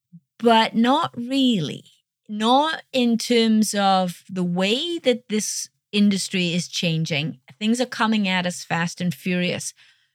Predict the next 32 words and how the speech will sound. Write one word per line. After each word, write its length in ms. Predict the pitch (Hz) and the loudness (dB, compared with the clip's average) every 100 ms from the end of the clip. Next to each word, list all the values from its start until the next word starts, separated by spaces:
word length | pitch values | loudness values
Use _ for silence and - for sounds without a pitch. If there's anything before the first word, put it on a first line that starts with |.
| _ | _
So 460 | - 233 214 - _ _ - | -2 0 0 -2 _ _ -8
there 260 | 202 208 | -2 0
is 240 | 208 330 - | 0 -2 -6
a 80 | |
culture 420 | 415 330 330 - - | -6 -2 -2 -2 -4
shift 380 | - 190 - - | 0 -2 -4 -4
in 220 | 208 208 | 2 2
that 200 | 190 - | 2 -2
we 280 | 196 208 190 | -2 0 2
need 360 | 190 202 226 | 2 2 0
to 60 | 233 | -2
spend 480 | 220 - 196 190 180 | -6 -4 -2 2 2
more 420 | 185 185 185 185 | 2 0 -2 -2
time 600 | 180 - 175 170 160 160 - | -4 -4 -2 0 0 -4 -6
proactively 920 | 196 175 160 156 - 175 170 165 160 | -4 -2 -2 -4 -4 -4 -2 -4 -6
planning. 720 | - - 175 160 160 - 170 160 _ _ _ _ _ | -12 -4 -2 -2 -2 -6 -10 -14 _ _ _ _ _
Even 320 | - 208 233 233 | -4 0 2 2
though 200 | 220 220 | 2 2
it's 180 | 214 | 0
the 120 | - 208 | -4 -2
last 440 | 202 208 220 - | 0 -2 -4 -6
thing 240 | 202 190 | -2 -2
on 240 | - 175 180 | 0 0 2
our 160 | 170 | 2
agenda, 640 | 165 160 170 165 170 131 165 _ _ _ _ _ _ _ _ - | 2 0 0 0 0 -2 -6 _ _ _ _ _ _ _ _ -8
the 180 | 202 | -2
way 300 | 202 190 214 | 0 2 2
the 140 | 254 240 | 0 0
industry 540 | 247 240 247 - 233 | 0 2 -2 -2 -2
is 120 | 208 | -2
transforming, 800 | - 202 185 - 185 180 175 175 - | -2 -2 -2 -4 -2 0 0 -2 -6
this 420 | 170 190 277 - | -6 -2 -2 -4